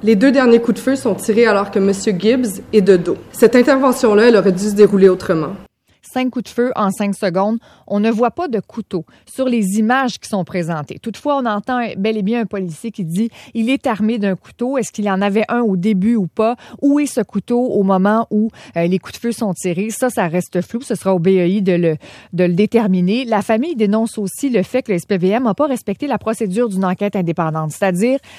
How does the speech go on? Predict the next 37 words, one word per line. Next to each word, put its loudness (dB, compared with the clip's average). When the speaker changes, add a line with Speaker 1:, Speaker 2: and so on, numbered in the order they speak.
Speaker 2:
de 0
ne 0
plus -4
toucher -6
à 0
rien -2
à 0
partir -6
du -6
moment -2
où -2
il 0
y 2
a 2
blessé -4
grave -2
ou -2
mort -2
d'homme -2
en -2
leur -4
présence. -10
Speaker 1:
Le -18
S -18
P -10
V -4
M, -6
quand -10
il -8
y -4
a -6
mort -8
d'homme -8
ou -8
des -6
blessures -10
graves, -10